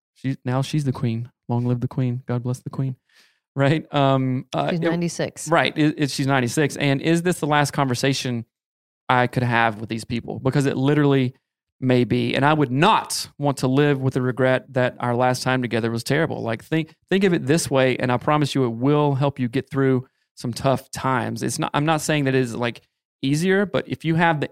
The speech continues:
Speaker 1: end in mind and not just like, "Oh my gosh, I can't wait to get out of here. I'm gonna spin the tires so hard," you know, kind of thing. But it's like, "Oh no, this will wind up. There is an end in sight." And anything that has, like, some kind of time frame on it,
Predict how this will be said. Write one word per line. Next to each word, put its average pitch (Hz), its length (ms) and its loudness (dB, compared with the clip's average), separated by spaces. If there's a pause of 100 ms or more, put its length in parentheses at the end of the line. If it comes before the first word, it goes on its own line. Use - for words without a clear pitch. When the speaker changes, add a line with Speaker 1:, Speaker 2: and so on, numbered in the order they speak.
Speaker 1:
end 156 200 4
in 131 140 0
mind 127 460 2
and 131 140 2
not 143 180 4
just 123 140 -4
like, 123 220 0 (360)
"Oh 117 80 -8
my 113 100 -2
gosh, 113 220 -6
I 123 60 -8
can't - 240 -8
wait 117 340 -2
to 113 80 -8
get 117 100 -2
out 120 140 -4
of 117 60 -4
here. 113 160 -4
I'm 117 180 -4
gonna 120 160 -8 (240)
spin - 420 -4
the 117 60 0
tires 117 320 2
so 131 160 2
hard," 120 340 2
you 120 60 0
know, 117 200 -2 (460)
kind 123 140 2
of 113 60 0
thing. 123 220 2
But 120 80 0
it's 123 100 -4
like, 120 200 0 (380)
"Oh 160 140 4
no, 123 320 4
this 147 320 0
will 175 440 2 (300)
wind 131 400 2
up. 117 260 0
There 123 100 0
is 143 300 2
an 175 120 0
end 151 340 0
in 156 140 0
sight." 113 360 -4
And 127 140 -2
anything 208 420 0
that 139 120 0
has, 139 200 2
like, 123 160 -2
some 135 340 0
kind 175 180 2
of 170 80 2
time 180 240 2
frame 180 240 2
on 190 140 4
it, - 180 -2